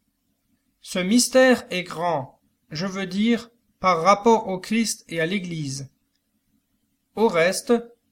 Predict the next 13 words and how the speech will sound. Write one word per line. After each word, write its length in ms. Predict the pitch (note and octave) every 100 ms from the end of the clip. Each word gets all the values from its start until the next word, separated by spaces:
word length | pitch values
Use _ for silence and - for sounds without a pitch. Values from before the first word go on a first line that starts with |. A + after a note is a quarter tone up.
| _
que 140 | G3
chacun 380 | G3+ A#3+ A#3+ C4
de 120 | A3+
vous, 460 | G#3+ E3+ F3 A3 A#3+ _ -
de 120 | D3
la 200 | G3 F#3
même 280 | F#3+ B3 A#3+
manière, 720 | G#3 F#3 F3 D#3+ D3+ F3+ - _ _ _ _ -
aime 240 | G#3+ A#3+
sa 200 | A#3+ F#3+
femme 360 | F3 G3+ G#3 G#3+
comme 220 | B3 B3
soi-même, 640 | - G#3 F#3 E3 D#3+ F#3+